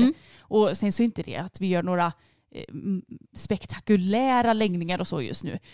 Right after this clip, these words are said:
Speaker 2: Men att man ändå får in själva tänket.
Speaker 1: Mm.
Speaker 2: Och sen så gick vi över till förvänd galopp och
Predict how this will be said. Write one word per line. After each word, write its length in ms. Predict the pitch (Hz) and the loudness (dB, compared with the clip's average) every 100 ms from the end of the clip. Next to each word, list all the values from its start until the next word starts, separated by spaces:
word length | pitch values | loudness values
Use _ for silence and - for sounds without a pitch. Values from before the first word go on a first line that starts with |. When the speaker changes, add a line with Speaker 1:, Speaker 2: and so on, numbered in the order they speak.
| - | -6
Speaker 2:
Men 240 | 220 226 | 0 2
att 220 | 214 220 | 0 -4
man 180 | 214 220 | -2 0
ändå 160 | 220 185 | 0 -2
får 200 | - 196 | -2 -2
in 120 | 175 | 0
själva 240 | 202 175 | -2 -2
tänket. 580 | 180 247 254 - - - - | 0 2 2 2 -10 -12 0
Speaker 1:
Mm. 180 | 233 285 - _ _ | 2 2 -6 _ _
Speaker 2:
Och 140 | - 262 | -2 2
sen 120 | 311 | 2
så 80 | 330 | 2
gick 140 | 302 | 2
vi 60 | 262 | 2
över 140 | 180 | 2
till 200 | 214 170 | -2 -2
förvänd 340 | - 190 165 | 0 0 0
galopp 340 | 175 180 262 - | 0 0 0 2
och 200 | 226 | 2